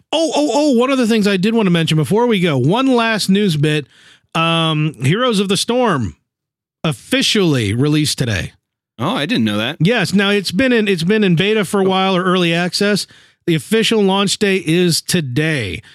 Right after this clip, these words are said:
Speaker 2: Yeah.
Speaker 1: So, uh, if you've been waiting to get your, uh, your free-to-play moba, you know, moba fix on from,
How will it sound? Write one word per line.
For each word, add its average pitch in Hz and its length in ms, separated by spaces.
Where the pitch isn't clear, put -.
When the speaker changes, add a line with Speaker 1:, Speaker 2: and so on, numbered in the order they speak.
Speaker 2:
Yeah. 98 180
Speaker 1:
So, 190 500
uh, 151 400
if 151 140
you've 180 160
been 175 220
waiting 247 480
to 190 100
get 175 260
your, 160 320
uh, 147 140
your 147 240
free-to-play 185 680
moba, 175 440
you 156 200
know, 143 160
moba 160 340
fix 151 300
on 147 240
from, 139 360